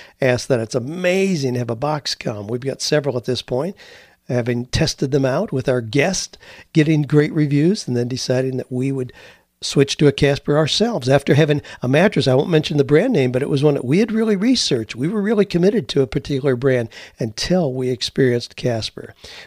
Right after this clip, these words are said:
Well, you can do the same, and you can get fifty dollars towards select mattresses by visiting casper dot com slash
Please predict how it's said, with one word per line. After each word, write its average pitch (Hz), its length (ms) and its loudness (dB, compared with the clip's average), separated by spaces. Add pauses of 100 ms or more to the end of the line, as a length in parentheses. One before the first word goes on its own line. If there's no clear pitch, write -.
Well, 139 180 6
you 151 160 2
can 139 160 0
do 143 120 4
the 127 100 2
same, 139 400 2 (420)
and 120 100 -4
you 120 60 -4
can 135 160 -6
get 120 200 -8
fifty 143 220 -2
dollars 131 380 2
towards 139 420 2
select 135 320 -2
mattresses 135 600 -2
by 123 180 0
visiting 131 460 2
casper 135 500 -2
dot 135 320 -2
com 135 320 -2
slash 131 480 -2